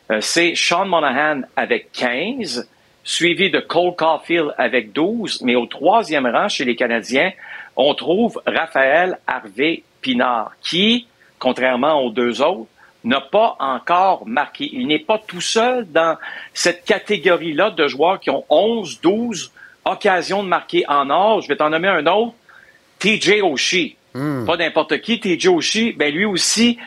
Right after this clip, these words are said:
Speaker 1: vit le même problème. Donc, je pense que pour Raphaël, ce qui est encore plus important,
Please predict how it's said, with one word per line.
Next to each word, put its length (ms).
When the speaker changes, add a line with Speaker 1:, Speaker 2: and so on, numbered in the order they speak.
Speaker 1:
vit 320
le 160
même 400
problème. 640
Donc, 400
je 140
pense 380
que 60
pour 240
Raphaël, 520
ce 100
qui 60
est 120
encore 320
plus 280
important, 540